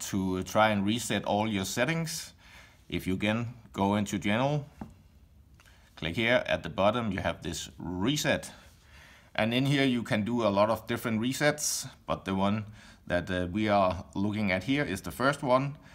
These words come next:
reset all settings. Go in here,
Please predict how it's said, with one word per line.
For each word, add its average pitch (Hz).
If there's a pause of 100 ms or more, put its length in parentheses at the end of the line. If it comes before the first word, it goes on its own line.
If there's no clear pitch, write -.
(280)
reset 107 (180)
all 101
settings. 151 (100)
Go 87
in 92
here, 131